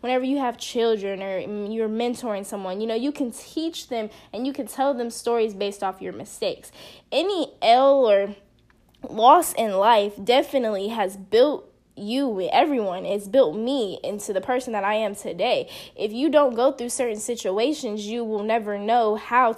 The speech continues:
to act and how to react at certain times. Those are, um, lessons, I would say, I apologize, um, these failures and things like that, they are very good character build-, builders.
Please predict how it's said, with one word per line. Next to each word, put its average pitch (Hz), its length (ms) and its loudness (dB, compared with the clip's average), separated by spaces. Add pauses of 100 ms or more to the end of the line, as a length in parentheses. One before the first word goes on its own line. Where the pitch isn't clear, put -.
(160)
to 185 260 -2 (340)
act 262 400 2
and 196 380 -4 (140)
how 233 200 2
to 233 160 -6
react 220 400 0
at 180 140 -4
certain 180 300 -4
times. 190 480 -6
Those 254 240 2
are, 202 280 0
um, 190 400 -2 (800)
lessons, 381 800 0 (100)
I 240 140 2
would 247 140 -2
say, 240 440 0
I 214 140 -6
apologize, 208 640 -2 (420)
um, 214 260 -2
these 277 260 -2
failures 285 500 4
and 269 120 -4
things 285 220 -2
like 294 260 -4
that, 294 300 -2 (300)
they 262 200 2
are 294 100 4
very 247 400 2
good 208 280 -4
character 240 840 -2 (180)
build-, 180 520 -4
builders. 185 600 -4